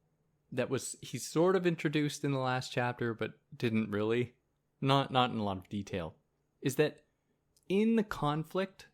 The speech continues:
I'm, I'm calling it a conflict, but it, you know, you don't have to think of it that way. But in the, I guess, tension between Dasein's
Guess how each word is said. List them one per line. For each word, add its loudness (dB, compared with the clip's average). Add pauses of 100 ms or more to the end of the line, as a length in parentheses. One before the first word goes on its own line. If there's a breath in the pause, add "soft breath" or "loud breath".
(140)
I'm, 0
I'm -2
calling 2
it 2
a 0
conflict, -4
but -2
it, -10
you -4
know, -6
you -6
don't 2
have 0
to -6
think -2
of -2
it -6
that -4
way. -6 (440 soft breath)
But 0
in 0
the, 0 (1200)
I -4
guess, 2
tension 0 (440)
between 0
Dasein's 0